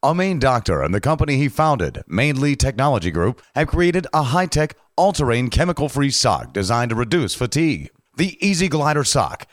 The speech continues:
has a graduated compression weave to keep blood flowing and to keep you energized. Created by Doctor Lee Thibodeau, the Easy Glider is also frictionless, lightweight, warm, extremely durable, and wicks away moisture.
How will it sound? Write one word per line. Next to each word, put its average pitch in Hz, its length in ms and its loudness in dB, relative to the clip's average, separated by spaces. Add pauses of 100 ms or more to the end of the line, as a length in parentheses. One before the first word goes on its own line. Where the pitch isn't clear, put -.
(160)
has 104 180 0
a 113 60 -2
graduated 120 520 0
compression 110 520 -2
weave 80 280 -4 (220)
to - 80 -12
keep 175 220 -2
blood 156 260 0
flowing 139 420 0 (200)
and 98 80 -2
to 90 80 -2
keep 143 200 -2
you 131 160 2
energized. 98 720 -2 (240)
Created 131 340 2
by 98 200 0
Doctor 113 340 -2
Lee 107 240 -2
Thibodeau, 85 500 -2 (200)
the 175 180 -2
Easy 170 160 0
Glider 147 380 0
is 131 180 -2
also 156 340 0
frictionless, 143 680 -2 (220)
lightweight, 143 580 0 (160)
warm, 180 500 2
extremely 175 520 0
durable, 92 440 0 (220)
and 143 240 0
wicks 143 220 0
away 147 180 2
moisture. 139 540 0